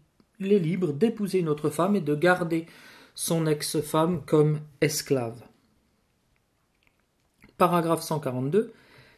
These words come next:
Si une femme a dédaigné son mari et lui a dit : « Tu ne me posséderas pas », son secret sur le tort qu'elle subit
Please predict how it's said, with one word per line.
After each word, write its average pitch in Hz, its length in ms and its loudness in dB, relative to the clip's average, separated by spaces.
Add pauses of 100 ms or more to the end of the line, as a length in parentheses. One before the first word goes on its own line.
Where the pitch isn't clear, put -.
Si - 200 0
une 202 100 8
femme 233 300 4
a 151 80 4
dédaigné 202 680 6
son 208 220 0
mari 170 400 -2
et 165 80 0
lui 151 180 2
a 131 60 4
dit : « 196 320 -4 (280)
Tu 214 140 2
ne 185 80 6
me 156 160 2
posséderas 180 480 0
pas », - 400 -4 (520)
son - 200 -2
secret 240 460 2
sur 175 240 -2
le 160 160 2
tort 208 360 4
qu'elle 165 280 0
subit 190 540 -6